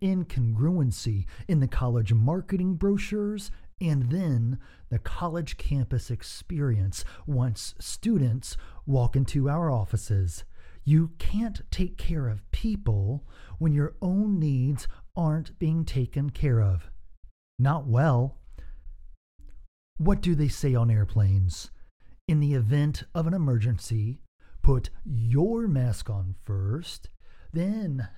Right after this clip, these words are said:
help the child seated next to you. We have to take care of our own needs." So when you're taking care of your people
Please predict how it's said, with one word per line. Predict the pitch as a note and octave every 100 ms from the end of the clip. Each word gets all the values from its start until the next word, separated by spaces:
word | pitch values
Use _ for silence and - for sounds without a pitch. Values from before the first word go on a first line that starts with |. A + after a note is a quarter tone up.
| -
help | D#3 C3+ - -
the |
child | E3+ - A#2 G#2+ A2
seated | - B2 B2+
next | D3 G3 G3+ -
to | -
you. | C3 G#2+ F2+ F2 - - -
We | - A2
have | A#2 G#2
to |
take | B2 - A#2
care | - B2 B2+
of | B2+
our | C#3
own | C#3 C#3+
needs." | F#3 E3 A2+
So | - C3+ A#2+ - - -
when | D3+ E3
you're | D3+ F#3 G#3
taking | G3+ G3+ D#3 C3+
care | - - F#3
of | C3+
your | G#2 C3+ E3+ G#3
people | - G3 G#3 - G#2+ G2+ D#3+